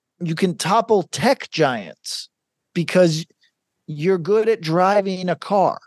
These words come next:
is the type of insanity. Firstly, it's the type of insanity America needs, right? I, I, w-, w-, what have I always said? That we need more Wright brothers, fewer, um, t-, fewer S S R I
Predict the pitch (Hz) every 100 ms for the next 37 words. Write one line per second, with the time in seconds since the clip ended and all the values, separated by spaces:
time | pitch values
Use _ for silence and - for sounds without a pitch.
0 | _ _ _ _ _ _ _ _ _ _
1 | _ _ _ _ _ _ _ _ _ _
2 | _ _ - 220 196 165 160 180 175 -
3 | 233 - 285 254 214 - 233 208 180 156
4 | 320 233 190 - 208 196 185 160 196 170
5 | 156 175 165 139 165 139 95 - _ _
6 | _ _ _ - 143 160 170 _ _ -
7 | 170 185 190 185 185 196 202 190 196 220
8 | 226 214 214 196 - 160 107 - - 156
9 | 151 175 185 185 180 165 156 175 156 175
10 | 180 170 - - 175 170 165 151 143 -
11 | 147 131 131 123 _ _ _ _ _ _
12 | _ _ _ _ _ _ _ _ - 127
13 | 110 - 170 165 160 160 165 156 147 143
14 | 151 156 151